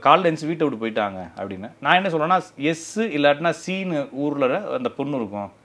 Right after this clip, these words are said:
நீ தேடுனா கிடைக்காது, ஏழு நாள் கழிச்சு வரும்னு சொன்னேன். கரெக்டா ஏழு நாள் தேடி தேடி என்ன மெண்டலாக்குனதான் அந்த ஆள் மிச்சம். நைட்டும் பகலுமா நீ சொன்னதெல்லாம் தேடி நான் சரி, நான் ஏழு நாள் ஆகுமேன்னு சொன்னேன். ஏழாவது நாள் சேலத்துல ஏதோ ஒரு கம்பெனில இருந்துக்கிட்டு phone அடிக்குது, "நான் இங்க வந்துட்டேன்" அப்படின்னு.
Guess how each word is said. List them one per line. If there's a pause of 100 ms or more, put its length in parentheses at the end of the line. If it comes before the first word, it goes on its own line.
(280)
நீ
தேடுனா
கிடைக்காது,
ஏழு
நாள்
கழிச்சு
வரும்னு
சொன்னேன். (420)
கரெக்டா
ஏழு
நாள்
தேடி
தேடி
என்ன
மெண்டலாக்குனதான்
அந்த
ஆள்
மிச்சம்.
நைட்டும்
பகலுமா
நீ
சொன்னதெல்லாம்
தேடி
நான்
சரி,
நான் (140)
ஏழு
நாள்
ஆகுமேன்னு
சொன்னேன்.
ஏழாவது
நாள்
சேலத்துல
ஏதோ
ஒரு
கம்பெனில
இருந்துக்கிட்டு
phone
அடிக்குது,
"நான்
இங்க
வந்துட்டேன்"
அப்படின்னு.